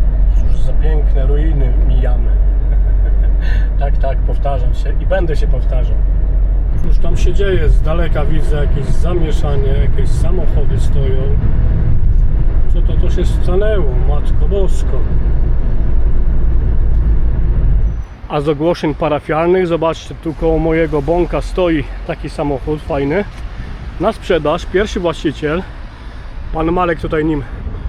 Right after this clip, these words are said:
jeździł niedużo, bardzo go szanował. Rok produkcji dwa tysiące siódmy. Dzwońcie, jak jesteście zainteresowani. Kawał bydlaka, zadbany. Także jak ktoś planuje kupić auto,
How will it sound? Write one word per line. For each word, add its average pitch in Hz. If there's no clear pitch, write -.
jeździł 160
niedużo, 180
bardzo 175
go 165
szanował. 160
Rok 185
produkcji 160
dwa 190
tysiące 165
siódmy. 156
Dzwońcie, 175
jak -
jesteście 151
zainteresowani. 156
Kawał 202
bydlaka, 175
zadbany. 190
Także 180
jak 180
ktoś -
planuje 208
kupić -
auto, 202